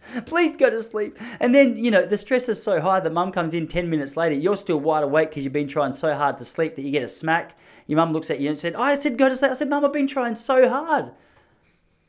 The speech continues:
But sleep's one of those funny ones where the harder you try, the harder it is. It's very, very strange.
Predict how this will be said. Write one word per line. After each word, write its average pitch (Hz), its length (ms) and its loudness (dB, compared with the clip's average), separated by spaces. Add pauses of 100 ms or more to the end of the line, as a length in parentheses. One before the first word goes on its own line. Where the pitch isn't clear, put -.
(1160)
But 220 80 6
sleep's 285 320 -2
one 254 80 4
of 220 60 -2
those 185 200 0
funny 247 280 2
ones 170 200 0
where 160 140 4
the 147 80 0
harder 196 300 0
you 160 160 -2
try, 196 320 2
the 139 80 0
harder 165 400 0
it 156 40 0
is. 185 160 0
It's 139 140 -10
very, 208 340 4
very 139 280 -2
strange. 165 760 -4